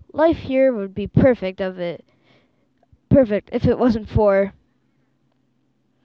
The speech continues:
Gwa, what is this? Another puny human. <gasps> Oh no, it's a goblin horde. Quickly, let's set up a cannon to defend the village. All right, set up a cannon to defend the village.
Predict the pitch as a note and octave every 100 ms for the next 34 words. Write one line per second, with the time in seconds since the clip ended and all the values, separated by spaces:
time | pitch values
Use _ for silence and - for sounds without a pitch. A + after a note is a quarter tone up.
0 | _ _ _ _ - _ - D4 C4+ B3
1 | G#3+ G#3+ B3+ D4 C4+ B3+ A#3 A3 - -
2 | A3 C4+ D4+ D4+ C4 - - D4+ C#4 B3+
3 | A#3 B3 B3 B3 A#3+ G#3+ - _ - _
4 | _ _ _ _ _ _ _ G#4 B4+ C#5+
5 | B4+ A4 G4 F4+ E4+ _ _ _ - B3+
6 | C#4+ D#4 D4+ A#3+ G#3 - C4 C#4+ D4+ D4
7 | A#3 F#3 G3 C4 A3 F#3+ - _ _ _
8 | - F4+ - A3+ G3+ - C#4 C4 - D4+
9 | C4 G#3+ G#3 - C4+ B3+ G#3+ A3 G#3+ C4
10 | B3+ A#3 A#3 B3+ G3 F3 G3 - - _
11 | G3+ G#3 A3+ - - G3+ G#3+ G#3 A#3 G3
12 | F3+ F#3+ F#3+ G3 A3+ - - - -